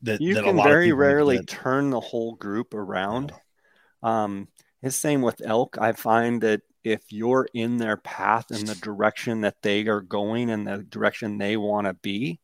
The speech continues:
Speaker 2: um, you're a lot more apt to have them wanna come over and see who you are and inspect you, and you're not a threat.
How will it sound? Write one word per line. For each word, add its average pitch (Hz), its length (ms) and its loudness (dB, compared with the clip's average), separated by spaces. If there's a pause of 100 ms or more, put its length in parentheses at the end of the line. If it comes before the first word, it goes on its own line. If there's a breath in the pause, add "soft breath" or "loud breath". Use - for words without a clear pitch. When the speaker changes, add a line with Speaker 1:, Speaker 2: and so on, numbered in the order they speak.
(520)
Speaker 2:
um, 104 580 2
you're 123 400 2
a 113 80 4
lot 113 440 4
more 113 280 0 (200)
apt 117 280 4
to 107 80 2
have 101 420 6
them 107 280 0
wanna 104 280 2
come 110 280 -2
over 104 340 0
and 101 180 -4
see 110 280 -2
who 104 160 -2
you 101 220 -2
are 98 260 4
and 107 120 -4
inspect - 560 0
you, 104 240 -4
and 101 180 -6 (260 soft breath)
you're 113 140 4
not 98 240 6
a 90 60 4
threat. - 580 0